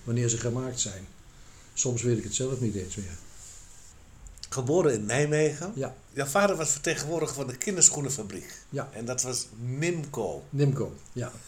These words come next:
Speaker 2: In, in jouw memoire stond een hele leuke anekdote over de eerste communie.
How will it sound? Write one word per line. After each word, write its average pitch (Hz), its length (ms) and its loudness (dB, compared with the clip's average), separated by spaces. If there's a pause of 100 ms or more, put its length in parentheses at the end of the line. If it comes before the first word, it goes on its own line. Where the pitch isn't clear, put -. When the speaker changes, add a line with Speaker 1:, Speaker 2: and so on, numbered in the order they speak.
(560)
Speaker 2:
In, 160 180 -6
in 151 120 0
jouw 131 160 4
memoire 151 400 4
stond 131 220 2
een 120 100 0
hele 180 420 0
leuke 143 300 4
anekdote 135 600 -2
over 117 320 -6
de 117 100 -6
eerste 127 280 4
communie. 143 500 -4